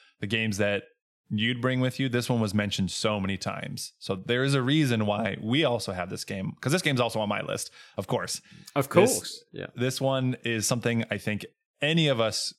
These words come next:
Speaker 1: could hard recommend that, y-, you know, you look into getting it. Now, of course, this is one you would have to import.
Speaker 2: It is.
Speaker 1: Travel hyphen games dot co dot U K. Mister Ben should have some
Speaker 2: There we
Speaker 1: copies.
Speaker 2: go.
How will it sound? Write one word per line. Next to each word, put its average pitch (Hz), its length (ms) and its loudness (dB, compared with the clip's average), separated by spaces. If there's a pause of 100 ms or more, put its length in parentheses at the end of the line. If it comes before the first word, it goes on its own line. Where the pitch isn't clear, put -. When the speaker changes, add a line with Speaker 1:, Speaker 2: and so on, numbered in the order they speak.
(100)
Speaker 1:
could 90 240 -6 (160)
hard 151 540 -2
recommend 92 720 -2 (460)
that, 90 280 -4 (320)
y-, - 200 -8
you 95 120 -2
know, 87 60 -2
you 85 120 -6
look 101 220 -4
into 98 200 -4
getting 92 260 -2
it. 98 120 -4
Now, 110 160 0
of 101 120 -6
course, 101 300 -2
this 98 200 -4
is 98 140 -4
one 104 160 0
you 104 80 2
would 101 120 0
have 101 180 -2
to - 120 -6
import. 95 440 -4 (120)
Speaker 2:
It 98 100 -8
is. 82 120 -8
Speaker 1:
Travel 110 800 -2
hyphen 110 500 -2
games 113 420 0
dot 117 200 0
co 123 160 0
dot 123 160 0
U 131 80 -2
K. 143 240 0
Mister 107 260 0
Ben 101 320 -2
should 127 160 -2
have 127 160 -2
some 135 140 -4
Speaker 2:
There 127 260 0
we 131 180 0
Speaker 1:
copies. 185 180 0
Speaker 2:
go. 127 60 -12